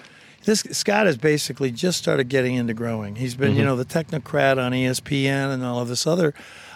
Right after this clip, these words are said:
Speaker 1: What he's doing right now is he's learning, and he's bec-, he, I think he's finding a passion.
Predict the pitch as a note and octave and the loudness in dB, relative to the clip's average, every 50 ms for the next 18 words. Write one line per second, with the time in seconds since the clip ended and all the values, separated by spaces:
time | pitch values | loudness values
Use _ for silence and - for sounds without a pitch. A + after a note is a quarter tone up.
0 | - _ _ _ D3 D#3 D#3 C#3+ A#2 - E3 E3 F3+ G3+ G3 G3 F3+ D#3+ D3+ D#3 | -20 _ _ _ 2 2 4 2 2 2 2 4 4 6 6 6 4 4 2 2
1 | D3+ D#3+ E3 F3+ F3+ D3+ C3 C3 C3+ D3+ C3+ B2+ - D3 C3 A#2 B2 B2 C#3 D3+ | 2 2 2 4 4 2 2 0 0 0 0 2 2 2 0 0 0 0 2 2
2 | E3+ E3 C#3+ B2+ A2+ B2+ D3 - F3 C#3+ D3 D3+ C#3 A#2+ C#3 D3 - - - - | 4 2 2 0 0 -4 -6 -2 0 2 2 2 0 0 -4 -6 -6 -8 -16 -8
3 | - - E3+ D3+ D3+ - - C4 A#3 - G#3+ - - D#3+ D#3+ D#3 D3 C#3 B2+ - | -6 -6 -4 -4 -4 -4 -4 -6 -6 -6 -10 -8 -4 -2 -2 -2 -2 -2 -4 -2
4 | - C#3+ C#3 D#3 D#3+ - - A2 G2 | -2 0 0 0 0 -2 -6 -8 -12